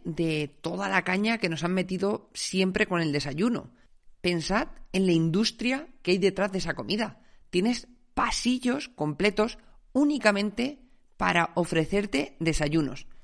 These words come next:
galletas, cereales, bollería, secciones con todo tipo de leches, y al final es normal que nos hayamos creído que es la comida más importante del día.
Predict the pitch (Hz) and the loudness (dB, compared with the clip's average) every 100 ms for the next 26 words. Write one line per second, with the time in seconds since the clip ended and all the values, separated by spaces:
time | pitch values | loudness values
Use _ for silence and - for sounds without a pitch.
0 | - - 170 165 185 202 208 - - - | -18 -10 -4 0 2 2 0 -4 -16 -20
1 | _ - 175 147 151 185 196 202 196 - | _ -4 -2 0 2 2 2 -2 -6 -14
2 | - - 160 170 156 147 196 208 226 - | -20 -8 0 0 0 0 2 2 0 -6
3 | - - - - _ - 180 165 - 202 | -14 -16 -20 -20 _ -6 -2 -2 -2 0
4 | 214 220 180 - 180 165 214 202 180 196 | 2 2 -2 -2 -2 2 4 4 2 -2
5 | 170 156 151 185 190 202 220 - - - | 0 0 2 0 0 -2 -4 -10 -20 -20
6 | _ - - 208 190 196 196 240 - - | _ -10 -4 -2 0 0 0 -2 -6 -6
7 | 175 196 170 160 196 202 165 156 160 170 | 0 2 2 2 0 0 0 0 0 -2
8 | - 160 165 185 247 - - 208 202 190 | 0 0 2 0 -2 -6 -2 0 0 -2
9 | 185 185 170 170 - 165 147 143 156 147 | 0 2 2 0 -2 0 0 0 0 0
10 | 143 160 240 - | 0 0 -2 -4